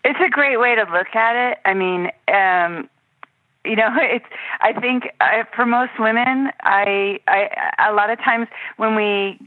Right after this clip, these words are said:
get to skill number one and they say, "Look, this is the indispensable first step to all the other skills, you're not gonna be able to do any of the other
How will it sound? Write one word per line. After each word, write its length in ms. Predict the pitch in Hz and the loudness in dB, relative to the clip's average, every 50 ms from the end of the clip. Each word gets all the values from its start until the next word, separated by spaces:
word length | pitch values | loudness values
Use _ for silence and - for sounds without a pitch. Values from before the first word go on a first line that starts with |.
| - - - | -18 -4 0
get 160 | 233 233 233 - | 2 2 2 0
to 100 | 269 - - | -6 -8 -4
skill 220 | - - 226 233 233 | -2 0 2 2 2
number 240 | 240 233 233 233 | 2 2 2 2
one 180 | 226 233 226 226 | 2 2 0 0
and 80 | 214 190 | 0 -2
they 140 | 185 190 - | -2 -2 -2
say, 140 | 208 180 190 | -2 0 0
"Look, 220 | 208 208 196 - | 0 0 0 -2
this 100 | 214 196 - | -8 -10 -10
is 100 | 196 165 - | -10 -12 -10
the 120 | 185 175 - | -10 -8 -6
indispensable 720 | 175 196 190 196 - - 190 180 190 180 208 175 180 170 - - | -6 -6 -6 -8 -4 -2 0 0 0 -2 -4 -4 -4 -4 -4 -2
first 220 | 185 180 180 - - - | -2 -2 -2 -4 -8 -4
step 300 | - 175 165 175 190 - - - - - - - - - - _ - - | 0 2 2 2 0 -4 -10 -20 -20 -18 -18 -18 -20 -20 -20 _ -8 -4
to 240 | 220 202 180 180 175 - | -2 0 0 0 2 2
all 160 | - 190 190 | 2 2 2
the 100 | 180 170 | 2 0
other 200 | 170 170 196 208 - - | 0 0 0 -2 -4 -4
skills, 220 | - 240 240 240 202 | -2 0 0 0 0
you're 100 | 208 185 | 0 0
not 140 | 185 190 190 | 2 0 0
gonna 80 | 190 | 0
be 60 | 190 | -4
able 160 | 180 165 165 147 | -4 -4 -4 -4
to 60 | 175 | -4
do 40 | 165 | -2
any 140 | 170 180 180 | -2 0 -2
of 60 | 170 | -2
the 60 | 165 165 | -2 -2
other 180 | 151 156 156 | -4 -4 -6